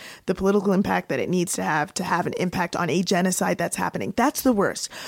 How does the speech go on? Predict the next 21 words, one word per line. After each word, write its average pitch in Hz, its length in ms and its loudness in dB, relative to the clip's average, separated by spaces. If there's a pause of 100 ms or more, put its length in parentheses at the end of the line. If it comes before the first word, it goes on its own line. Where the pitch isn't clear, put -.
(160)
Whatever 277 380 6
you're 294 220 8
imagining 202 760 4
is 277 140 2
the 277 100 4
worst, 285 540 0 (840)
whatever 254 380 4
loss 196 460 4
of 170 160 -2
power 180 580 2 (300)
that - 140 0
you 185 160 0
think 190 280 2
you 190 80 2
will 180 120 2
have 165 240 0
in 147 80 0
your 135 180 -2
own 175 260 2
life, 139 380 -2
whatever 165 340 2